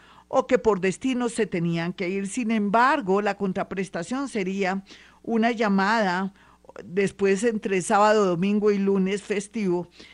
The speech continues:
de que lo necesitan para un trabajo o ha sido seleccionado para algo muy importante. Bueno, mis amigos, yo soy Gloria Díaz Salón. Les recomiendo el programa de hoy, fue espectacular. Hice gala de mis dones,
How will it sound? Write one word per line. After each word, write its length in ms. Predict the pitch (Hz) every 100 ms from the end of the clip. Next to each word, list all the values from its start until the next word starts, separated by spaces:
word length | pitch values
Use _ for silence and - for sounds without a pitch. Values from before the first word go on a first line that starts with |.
| - -
de 260 | 180 190
que 260 | - 190 190
lo 180 | 202 196
necesitan 720 | 190 185 175 226 208 202 196
para 280 | 196 165 165
un 200 | 220 262
trabajo 680 | 269 254 220 208 226 214 - - -
o 100 | 214
ha 80 | 214
sido 300 | 240 226 226
seleccionado 840 | 254 214 202 - 190 180 202 208
para 280 | 214 190 175
algo 200 | 180 190
muy 300 | 196 196 190
importante. 800 | 170 151 156 151 147 147 151 143 - - - -
Bueno, 220 | 190 226
mis 220 | 262 247
amigos, 480 | 226 220 233 294 214
yo 160 | 214
soy 280 | 202 220 214
Gloria 440 | 185 226 240 208 185
Díaz 320 | 190 202 208
Salón. 500 | 196 180 247 311 - - -
Les 120 | 214
recomiendo 520 | 226 233 233 247 285
el 100 | 311
programa 540 | 302 254 214 220 240 247
de 80 | 220
hoy, 200 | 214 208
fue 200 | 240 240
espectacular. 1000 | - 269 - 247 214 196 180 175 135 131 _ _ _ -
Hice 280 | 208 277
gala 280 | 233 240 240
de 120 | 226
mis 200 | 185 175
dones, 560 | 180 311 339 359 -